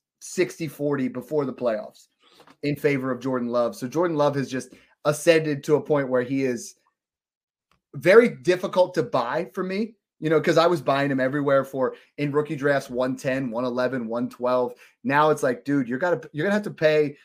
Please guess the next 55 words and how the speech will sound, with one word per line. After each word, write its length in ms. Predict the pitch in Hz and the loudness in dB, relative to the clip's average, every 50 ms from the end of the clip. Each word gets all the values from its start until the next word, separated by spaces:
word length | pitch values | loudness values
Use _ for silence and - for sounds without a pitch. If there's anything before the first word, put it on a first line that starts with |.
| _ - - - | _ -20 -12 -6
you 80 | 135 | -2
know, 100 | 135 135 | 0 0
in 180 | 139 139 139 139 | 0 0 -2 0
one 160 | 135 147 151 | 0 0 0
of 60 | 151 | 0
the 60 | 143 | -2
leagues, 260 | 143 143 143 139 135 127 | -2 -2 -2 -4 -4 -4
the 40 | |
guy 180 | 117 131 127 135 | -6 -4 -2 -2
wanted 280 | 135 131 139 135 135 120 | -2 -2 -4 -4 -4 -4
the 80 | 131 | -4
one 240 | 120 113 127 143 151 | -2 0 0 0 2
oh 100 | 147 139 | 0 -2
four 300 | - - 147 147 143 135 | -2 -4 -4 -2 -2 -2
plus 220 | 135 139 131 127 | 0 -2 -4 -4
a 60 | 127 110 | -4 -12
twenty-five 560 | - 127 131 131 131 127 - 127 120 117 - | -8 -6 -4 -4 -4 -2 0 0 0 0 -2
first 240 | - 120 120 117 - | -2 -2 -2 -2 -4
for 100 | 120 117 | -12 -8
Jordan 280 | 117 117 117 113 113 | -6 -4 -4 -4 -2
Love. 200 | 117 117 113 104 | -2 -4 -4 -4
And 60 | 113 110 | -6 -8
I'm 60 | 107 | -8
like, 160 | 110 107 104 104 | -8 -8 -8 -8
"I 100 | 113 120 - - | -10 -10 -10 -8
can't 220 | - 135 127 117 | -8 -8 -8 -6
do 140 | - 123 120 117 | -6 -6 -4 -2
that." 200 | 113 104 101 - _ _ | -2 -4 -4 -12 _ _
You 100 | 120 117 | -6 -4
know, 100 | 117 113 | -4 -2
like, 200 | 113 117 113 - _ _ _ _ _ - | -2 -2 -4 -4 _ _ _ _ _ -2
I 160 | 135 135 135 | 0 2 2
am 140 | 135 131 117 | 0 -2 -2
out. 280 | 127 131 135 131 127 - _ 135 | 0 0 0 0 -2 -4 _ -4
As 140 | 135 127 | -4 -2
much 240 | 131 135 139 135 - | 0 0 0 0 0
as 80 | 131 131 | -2 0
I 60 | 127 | 0
love 340 | 127 123 131 135 143 135 131 | 0 2 2 2 2 2 2
Jordan 300 | 135 139 135 135 127 127 | -2 -2 -2 0 0 0
Love, 220 | 131 131 131 127 | 0 0 0 0
I'll 100 | 127 120 | 0 -2
take 200 | - - 143 143 | -2 -2 -4 -2
him 80 | - 135 | -2 -4
in 80 | 123 | -4
a 40 | 120 | -4
startup, 520 | 117 - - 143 139 147 156 170 180 175 - _ _ _ _ _ _ _ _ | -6 -6 -2 0 2 4 4 4 2 2 -4 _ _ _ _ _ _ _ _
but 140 | 139 135 | -6 -6
trying 240 | - - 147 147 147 | 0 2 2 4 4
to 60 | 147 | 2
buy 320 | 135 - - 131 135 143 147 | 0 0 0 0 2 2 4
him 180 | 151 147 131 127 | 2 2 2 2
now 340 | 127 123 127 127 123 123 123 | 0 0 0 0 0 0 0
is 160 | 123 113 120 | 0 -2 -2
like, 220 | 123 117 - - | -4 -6 -6 -10